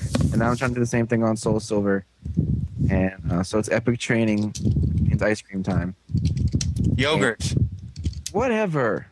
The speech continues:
Speaker 1: You really wouldn't have kept saying ice cream.
Speaker 2: No, I didn't.
Speaker 1: You said ice cream earlier.
Speaker 2: No, I didn't.
Speaker 1: Yeah, you did. I remember.
Speaker 2: Go ahead, Colin.
Speaker 1: And,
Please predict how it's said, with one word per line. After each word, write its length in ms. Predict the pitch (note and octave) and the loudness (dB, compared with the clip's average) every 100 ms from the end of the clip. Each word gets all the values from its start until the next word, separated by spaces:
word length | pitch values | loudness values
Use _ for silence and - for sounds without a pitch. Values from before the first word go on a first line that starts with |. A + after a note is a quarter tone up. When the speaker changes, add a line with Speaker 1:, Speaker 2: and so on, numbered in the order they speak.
| - | -10
Speaker 1:
You 120 | - | -4
really 100 | A#3 | 0
wouldn't 240 | E4+ G#4 D4+ | 0 0 0
have 80 | G#3+ | -2
kept 120 | F#3+ | -2
saying 180 | G#3 G3 | 0 0
ice 220 | A#3 - | 0 -2
cream. 360 | G3 G3 C4 - - - - - - | 0 0 -2 -6 -6 -6 -6 -10 -2
Speaker 2:
No, 120 | G#3 | 0
I 140 | C#4+ | 2
didn't. 680 | A#3 D#4+ E4+ F#3+ G3 - - - - - - - - B2+ | 2 2 2 0 0 -4 -6 -12 -12 -12 -14 -16 -12 -8
Speaker 1:
You 120 | C3 | -4
said 180 | E3 D3+ | 0 2
ice 240 | C3+ C3+ | 2 0
cream 180 | C3+ B2+ | 0 2
earlier. 440 | B2 A#2 G2 G2 _ _ _ - | 4 2 0 -4 _ _ _ -16
Speaker 2:
No, 60 | A2+ | -10
I 60 | |
didn't. 220 | G2+ G2 - - - - - | -8 -8 -12 -14 -8 -8 -2
Speaker 1:
Yeah, 120 | B2 | 0
you 140 | C3+ A2 | 2 2
did. 160 | G#2+ | 0
I 40 | G2+ | 0
remember. 380 | A2 A2+ F#2 F2 - | 0 -2 -2 -6 -8
Speaker 2:
Go 100 | G#2+ | -4
ahead, 120 | F#2+ | -2
Colin. 160 | G2 - - G#2+ | -2 -2 -4 0
Speaker 1:
And, 340 | A#2 A#2 | 2 2